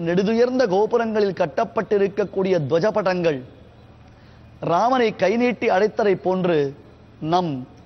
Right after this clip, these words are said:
ராமபிரானுடைய நெடுதுயர்ந்த ராஜகோபுரத்தை தூரத்திலிருந்து சேவிக்கும் பொழுதே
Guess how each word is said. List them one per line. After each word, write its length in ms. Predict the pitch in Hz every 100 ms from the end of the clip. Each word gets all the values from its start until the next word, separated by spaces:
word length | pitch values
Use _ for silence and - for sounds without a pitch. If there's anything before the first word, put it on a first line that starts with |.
| - 151
ராமபிரானுடைய 960 | 170 233 220 214 202 190 190 175 147 - 156
நெடுதுயர்ந்த 580 | 160 180 208 226 220 214
ராஜகோபுரத்தை 800 | 170 214 220 196 196 - 190 160
தூரத்திலிருந்து 640 | 170 220 202 208 196 185
சேவிக்கும் 500 | - 175 185 - 180
பொழுதே 420 | 185 202 254 196